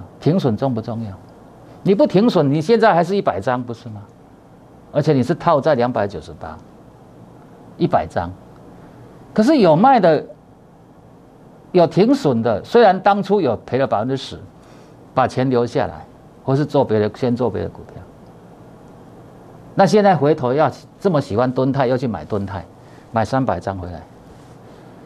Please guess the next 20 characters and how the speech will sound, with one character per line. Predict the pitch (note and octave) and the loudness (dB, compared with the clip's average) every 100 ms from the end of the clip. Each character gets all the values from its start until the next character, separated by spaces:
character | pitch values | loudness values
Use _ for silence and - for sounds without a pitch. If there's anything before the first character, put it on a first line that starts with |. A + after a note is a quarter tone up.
| - - | -20 -6
成 | C#3+ D3+ | -2 2
本 | D3+ A#2 | 2 2
降 | F3 C3+ | 2 2
低 | B2 B2 | 0 0
了， | G#2 F#2+ - | -2 -6 -6
张 | - D3+ | -2 0
数 | C#3+ B2+ - - | 0 -4 -6 -6
增 | B2+ B2+ | -4 -2
加 | A2+ A2 | -2 -4
了， | G2+ - - - - - | -6 -14 -20 -20 -20 -20
随 | - - B3 | -4 2 4
便 | D#4+ C#4 | 4 4
一 | |
个 | A#3+ F#3+ | 4 4
反 | E3+ E3+ | 2 2
弹 | D3 F#3 | -2 0
就 | A#3+ | 0
解 | A3+ | 0
套 | C#3+ F#3 | -2 -4
了。 | D3+ | -6